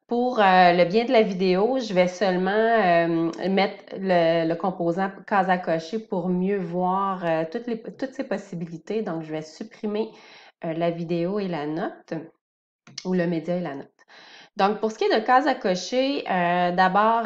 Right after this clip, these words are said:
euh, il y a ici la possibilité d'ajouter nos options, nos réponses. Donc, par exemple, si j'ai quatre réponses possibles, réponse un d'abord, réponse deux, réponse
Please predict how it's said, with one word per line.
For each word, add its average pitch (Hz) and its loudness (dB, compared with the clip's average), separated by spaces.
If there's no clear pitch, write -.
euh, 175 0
il 180 -4
y 175 0
a 175 4
ici 175 -10
la 214 0
possibilité 180 -8
d'ajouter 196 -4
nos 180 -2
options, 196 -6
nos 185 -4
réponses. 190 -4
Donc, 160 -6
par 160 -6
exemple, 170 -6
si 180 -18
j'ai 160 -8
quatre 185 -8
réponses 170 -8
possibles, 196 -8
réponse 160 -4
un 185 -2
d'abord, 180 -4
réponse 156 -12
deux, 190 -4
réponse 156 -12